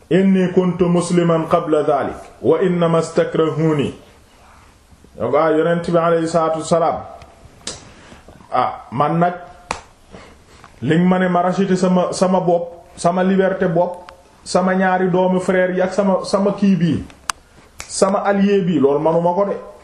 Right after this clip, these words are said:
Mais man jullit laa woon, man jullit laa woon, laata lii,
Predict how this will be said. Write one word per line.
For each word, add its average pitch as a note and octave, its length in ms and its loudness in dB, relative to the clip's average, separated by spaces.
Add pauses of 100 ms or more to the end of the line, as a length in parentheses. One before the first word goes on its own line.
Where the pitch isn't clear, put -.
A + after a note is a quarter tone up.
(920)
Mais D3 200 0
man E3 280 0
jullit F3+ 360 2
laa G3 220 2
woon, G#3+ 280 -2 (2250)
man E3+ 400 0
jullit F#3 360 2
laa F#3 220 2
woon, G3 360 -2 (840)
laata F#3+ 420 0
lii, G#3+ 360 0